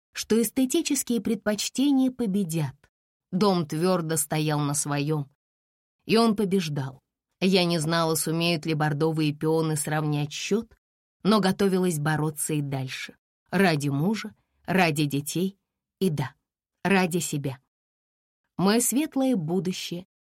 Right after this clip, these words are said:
начинается прямо здесь, в садовом отделе. Трудно придумать лучшую метафору для спасения моего брака, чем огромный мешок удобрений,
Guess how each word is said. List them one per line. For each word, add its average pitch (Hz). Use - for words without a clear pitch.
начинается 185
прямо 247
здесь, 143
в -
садовом 180
отделе. 139
Трудно 196
придумать 165
лучшую 160
метафору 202
для 175
спасения 160
моего 147
брака, 143
чем 240
огромный 277
мешок 240
удобрений, 165